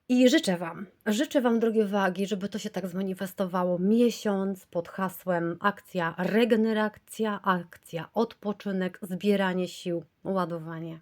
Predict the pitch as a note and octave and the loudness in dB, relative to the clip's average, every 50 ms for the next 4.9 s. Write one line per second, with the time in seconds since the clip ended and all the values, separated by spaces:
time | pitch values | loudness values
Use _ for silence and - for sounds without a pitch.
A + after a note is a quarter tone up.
0 | _ _ _ F3+ F3 F3+ F3 - E3+ D#3+ E3+ F3 D#3+ D#3+ E3 E3 _ - F3+ F3+ | _ _ _ -6 -6 -6 -6 -8 -12 -10 -10 -10 -10 -12 -16 -14 _ -14 -12 -12
1 | F#3 F3+ G#3 - _ - _ _ _ _ _ _ _ B3 A3 G3 F3 C#3 - - | -12 -14 -16 -20 _ -20 _ _ _ _ _ _ _ -4 -4 -4 -6 -10 -12 -14
2 | D#3+ - - D3+ D#3+ E3+ D#3+ F3+ F#3+ - _ F#3 F#3 - - - - - - G#3+ | -18 -18 -18 -16 -12 -12 -10 -12 -12 -14 _ -20 -20 -20 -20 -20 -20 -8 -4 -4
3 | A3 G#3+ - A#3 A#3 A#3 A#3+ A#3 - - - - G#3 - - - - - F#3 F3+ | -4 0 2 2 4 4 4 2 2 -4 -8 -10 -10 -10 -10 -10 -6 -4 -2 -2
4 | F3+ E3+ F3 F3+ - E3+ - F3 F3 E3+ E3 E3 D#3+ E3 E3 F#3 G#3+ | -2 -2 -4 -6 -8 -12 -10 -8 -8 -6 -8 -8 -8 -8 -10 -10 -10